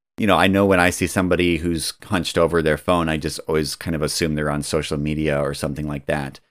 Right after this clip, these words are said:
I mean, you could do the same kind of approach as I was mentioning with a notebook, where you have, like, a drawing app on your phone or a note-keeping app that you use to have your kind of virtual spell book or your, your virtual altar. But you could also, you know, use some of the, um,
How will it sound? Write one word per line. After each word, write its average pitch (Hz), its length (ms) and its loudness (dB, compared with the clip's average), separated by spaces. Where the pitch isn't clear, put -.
I 90 60 -4
mean, 98 120 4
you 95 80 0
could 98 140 0
do 107 140 8
the 90 80 4
same 107 200 2
kind 95 200 2
of 85 60 0
approach 87 380 2
as 87 60 -6
I 85 140 6
was 80 180 0
mentioning 85 300 -2
with 80 160 -2
a 80 40 0
notebook, 92 440 2
where 85 100 2
you 80 160 0
have, 76 340 -2
like, 73 220 -4
a 90 60 0
drawing 87 480 6
app 82 320 2
on 82 120 2
your 78 120 0
phone 78 400 0
or 76 180 2
a 78 40 0
note-keeping 82 600 -2
app 76 360 -4
that 73 260 -2
you 78 100 0
use 76 480 -2
to - 160 -8
have 73 260 -2
your 73 140 -6
kind 82 160 -4
of 71 180 -6
virtual 95 380 4
spell 85 300 6
book 80 260 4
or 78 100 4
your, 78 240 2
your 82 100 -2
virtual 85 380 -2
altar. 73 600 -2
But 110 280 10
you 107 80 2
could 110 160 6
also, 113 380 10
you 92 140 4
know, 95 80 4
use 92 380 2
some 98 180 4
of 85 120 0
the, 85 280 4
um, 78 440 4